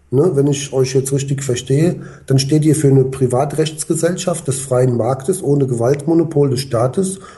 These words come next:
und ohne öffentliches Recht. Also eine Gesellschaft, in der nur privates Recht und eine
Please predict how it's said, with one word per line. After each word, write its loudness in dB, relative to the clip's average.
und 2
ohne 6
öffentliches 0
Recht. -4
Also -4
eine 2
Gesellschaft, 0
in 0
der 2
nur 4
privates -2
Recht -4
und -6
eine 0